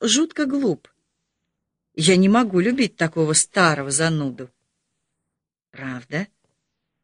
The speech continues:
«Правда. И только правда». Не выпуская его из объятий, она слегка откинулась. Невинно, однако весьма чувствительно для джентльмена,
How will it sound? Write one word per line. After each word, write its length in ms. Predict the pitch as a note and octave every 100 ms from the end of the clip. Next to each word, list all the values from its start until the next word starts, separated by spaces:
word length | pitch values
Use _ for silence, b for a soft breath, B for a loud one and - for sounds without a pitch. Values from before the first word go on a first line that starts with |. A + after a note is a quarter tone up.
| _ _ _ _ _
«Правда. 680 | - D#3+ C#3+ C3 D3+ C3+ D#3+ _ _ _ _ _
И 80 | D#3
только 420 | D#3+ D#4 F#4+ E4
правда». 540 | D#4+ B3+ E2 - C#2 - _ _ _ _ _ _ _ _ _ _ _ _ _ _ _ _ _
Не 120 | G#3 A3+
выпуская 540 | A#3 B3 - A#3+ F3
его 240 | F3 E3+
из 160 | E3+ D#3+
объятий, 600 | D#3+ D#3+ G#3 G3 D#3+ - b b b _ _ _
она 200 | - D#4+
слегка 400 | D#4 A3 - A3
откинулась. 840 | G#3+ - - G3 E3 D3+ D3 - _ _ _ _ _ _ _ _
Невинно, 720 | E3+ F#3+ F#3+ C#4+ C#4+ F#3+ D3+ - _ _ _ _ _ _ _
однако 440 | - G3 C4+ E4 G#3+
весьма 380 | G3 G#3+ A#3 A3+
чувствительно 720 | G#3 - G#3 A3 - D#3+ D3+
для 160 | E3
джентльмена, 760 | D#3+ G3 G#3+ - E3 D#3 D3+